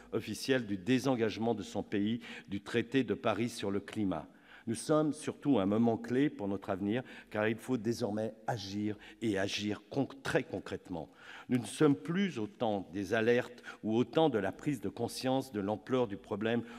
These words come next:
auquel nous faisons face. Déjà, en deux mille deux, le président Chirac prononçait ces fameuses paroles : « Notre maison brûle et nous regardons ailleurs. »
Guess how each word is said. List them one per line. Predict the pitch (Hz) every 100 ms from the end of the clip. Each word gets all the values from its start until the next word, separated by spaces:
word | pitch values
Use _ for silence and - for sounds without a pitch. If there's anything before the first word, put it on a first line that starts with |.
| -
auquel | 104 131 123 104
nous | 101
faisons | - - 127 110 107
face. | - 85 - - - - _
Déjà, | 95 90 135 165
en | 127
deux | 104
mille | 101 101
deux, | 92 143
le | 147
président | - 107 92 104
Chirac | 101 - 104 139 -
prononçait | - 107 107 - 156 147 - -
ces | - 104
fameuses | - 139 135 117 -
paroles : « | - 104 110 123 127 - - -
Notre | 117 117 123
maison | 110 131 120 117
brûle | 107 101 117 120
et | 113
nous | 110
regardons | 95 117 110 95 113 107 101
ailleurs. » | 104 95 90 82